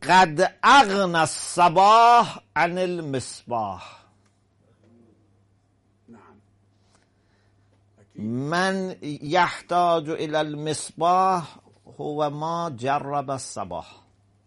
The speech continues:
Speaker 1: الشخص الذي يعيش مع الله، أنت تسأله: "ما هو الدليل على وجود الله؟"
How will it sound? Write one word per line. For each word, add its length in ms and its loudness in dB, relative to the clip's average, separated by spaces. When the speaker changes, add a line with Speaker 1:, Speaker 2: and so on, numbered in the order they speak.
Speaker 1:
الشخص 460 2
الذي 640 2
يعيش 880 2
مع 320 6
الله، 640 6
أنت 240 -6
تسأله: 580 -4
"ما 120 -4
هو 200 -2
الدليل 460 -6
على 160 -8
وجود 320 -12
الله؟" 260 -14